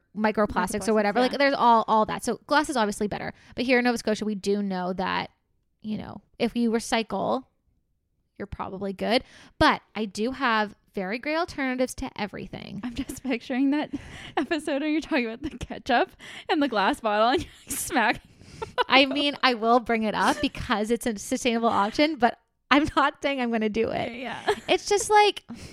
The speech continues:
Speaker 1: okay, don't worry. I, don't worry. I'll go into it.
Speaker 2: Okay.
Speaker 1: Um, 'cause we all, we've all been there. Like, we all go to, like, a diner once a year and you're just like, the ketchup isn't coming out of the bottle.
Speaker 2: Yeah, and you gotta do the smacky thing.
Speaker 1: The
Speaker 2: It's
Speaker 1: smacky thing. Like, you have to,
Speaker 2: awkward.
Speaker 1: like, hit the thing and then it's just like you're smacking and it, like, blobs out and you're like, "This isn't what I want."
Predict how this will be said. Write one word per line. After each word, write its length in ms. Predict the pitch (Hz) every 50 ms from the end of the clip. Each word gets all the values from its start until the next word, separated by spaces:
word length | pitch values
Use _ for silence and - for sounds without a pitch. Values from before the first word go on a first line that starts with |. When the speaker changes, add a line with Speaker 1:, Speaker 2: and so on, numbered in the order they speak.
| - - -
Speaker 1:
okay, 160 | - - 220
don't 220 | 208 - 208 185 185
worry. 160 | - - - -
I, 140 | 214 226 220 - _ -
don't 120 | - 226
worry. 100 | 196 -
I'll 100 | - 240
go 120 | 233 214 -
into 240 | - - - - - -
it. 80 | -
Speaker 2:
Okay. 280 | - 359 247 170 - 294 - - - - - 440 - - _ _ _ _ -
Speaker 1:
Um, 380 | 262 269 269 269 269 262 262 240
'cause 200 | - - 302 277
we 80 | 269 320
all, 240 | 330 349 370 - -
we've 120 | - 269 262
all 140 | 302 339 -
been 200 | - 233 226 214
there. 180 | - 76 -
Like, 140 | 226 254 -
we 80 | 285 269
all 140 | 247 269
go 100 | 269 302
to, 80 | 311 311
like, 160 | 311 311 311 -
a 120 | 247 262
diner 600 | 214 190 175 220 190 196 214 233 233 220 214 202
once 260 | 190 196 202 196 -
a 40 | 214
year 280 | 196 180 185 190 196 -
and 120 | 220 220
you're 80 | 214 208
just 140 | 214 208 -
like, 240 | 247 226 214 - 208
the 80 | 226
ketchup 540 | 220 - - - 214 - - - 359 392 - _ _ _ -
isn't 240 | - 226 226 254 254
coming 280 | - - 262 247 240 226
out 80 | 208
of 80 | 208 196
the 100 | 190 196
bottle. 520 | 190 - - - - - - - - - _ _ _ _ _ _ _ -
Speaker 2:
Yeah, 140 | - 285 285
and 100 | 254 214
you 80 | 208 214
gotta 100 | 214 220
do 100 | 214 233
the 80 | 226 226
smacky 520 | - - 269 269 285 330 - 349 339 320
thing. 360 | - 233 185 151 123 123 208
Speaker 1:
The 60 | 262 311
Speaker 2:
It's 80 | 254 247
Speaker 1:
smacky 240 | 294 427 539 381
thing. 160 | 349 349 277 262
Like, 120 | 269 269
you 60 | -
have 80 | 302 -
to, 60 | 359
Speaker 2:
awkward. 140 | 349 320 302
Speaker 1:
like, 40 | -
hit 340 | - - 320 349 339 - -
the 80 | 269 277
thing 400 | - - 294 277 285 294 302 285
and 100 | 269 254
then 100 | 254 254
it's 140 | 262 - -
just 160 | 277 - -
like 180 | 294 277 -
you're 80 | - 226
smacking 520 | 220 - - 277 285 269 269 277 - 302 294
and 100 | 277 247
it, 40 | 226
like, 200 | 220 214 202 190
blobs 480 | 226 220 220 226 233 247 247 220 -
out 180 | 220 208 226 233
and 80 | 214 240
you're 60 | 240
like, 120 | 240 254 -
"This 200 | - 330 339 -
isn't 240 | 330 302 302 285 269
what 140 | 269 262 262
I 100 | 262 302
want." 560 | - 233 - - - 202 359 640 - - -